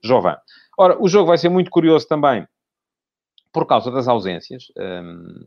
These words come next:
o Porto não vai ter Corona, não vai ter Uribe, que estão castigados, não vai ter Sérgio Oliveira, que está, eh, ainda lesionado, tal como está lesionado Marcano.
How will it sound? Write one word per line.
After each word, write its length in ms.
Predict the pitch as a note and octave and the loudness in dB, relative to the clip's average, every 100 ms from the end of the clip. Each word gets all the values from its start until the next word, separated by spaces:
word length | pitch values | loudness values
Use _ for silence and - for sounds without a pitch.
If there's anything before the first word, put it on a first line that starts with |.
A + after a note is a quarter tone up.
| _ | _
o 100 | A2+ | -16
Porto 260 | - A#2+ B2 | -4 -4 -2
não 80 | A#2+ | -2
vai 120 | A#2 | -2
ter 200 | A#2 G#2+ | -2 -6
Corona, 460 | G2+ E2+ F2 G2+ _ | -6 -6 -8 -14 _
não 100 | B2+ | -4
vai 140 | C3 B2 | -2 0
ter 180 | B2+ | 0
Uribe, 500 | A2+ A2+ G#2 G2 A#2 | 0 0 -2 -4 -6
que 120 | - - | -10 -14
estão 180 | F#2+ | -14
castigados, 560 | F2+ G#2 - E2+ F#2+ A2+ | -12 -14 -10 -4 -4 -4
não 80 | C#3 | -2
vai 140 | C3+ | -2
ter 160 | B2+ A2+ | 0 -2
Sérgio 320 | - A2 G#2+ | -2 -2 0
Oliveira, 460 | G#2 F#2+ F2+ G#2 A#2 | -2 -2 -4 -4 -6
que 80 | |
está, 320 | - G#2+ G2 - _ _ _ - | -2 0 0 -6 _ _ _ -2
eh, 480 | G#2+ G2+ F#2 F2+ E2+ | 2 2 2 0 -2
ainda 540 | F#2+ G2+ F#2+ F2 E2+ | -4 -4 -6 -4 -4
lesionado, 560 | F#2+ A2 F#2 F2+ A2 B2 | -2 -4 -4 0 0 0
tal 140 | E2+ | -4
como 140 | - F2+ | -4 -12
está 240 | - F#2 | -10 -8
lesionado 400 | F2+ F#2 F2 D#2+ | -8 -6 -6 -8
Marcano. 580 | G#2 A2+ A2+ C3 C#3 C3+ | -2 -2 0 0 0 -2